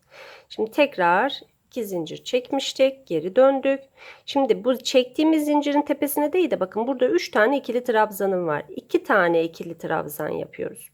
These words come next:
Bir, iki. Yani toplamda yine üç tane, üç tanenin üzerine üç tane ikili trabzanımız olmuş oldu. Şimdi buradaki,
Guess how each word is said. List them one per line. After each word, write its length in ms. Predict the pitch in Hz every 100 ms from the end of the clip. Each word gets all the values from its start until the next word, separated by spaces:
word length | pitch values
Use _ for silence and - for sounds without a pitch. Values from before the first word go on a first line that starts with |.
| _
Bir, 680 | 196 170 170 269 - - - _ _ _ _ _ _ _ _ _ _ _ _ _ _
iki. 320 | - - - - _ _ _ _ -
Yani 260 | 220 - -
toplamda 520 | 294 294 196 151 185
yine 400 | 277 240 - -
üç 200 | 320 -
tane, 500 | - - 214 311 - -
üç 160 | 294 -
tanenin 380 | 214 170 165
üzerine 360 | 247 262 196 262
üç 220 | - -
tane 260 | 202 180 277
ikili 260 | - 240
trabzanımız 640 | 240 196 185 180 180 170 156
olmuş 380 | 147 143 147 -
oldu. 260 | 147 143 - _ - - -
Şimdi 340 | - 311 262
buradaki, 680 | 311 381 359 311 - 180 -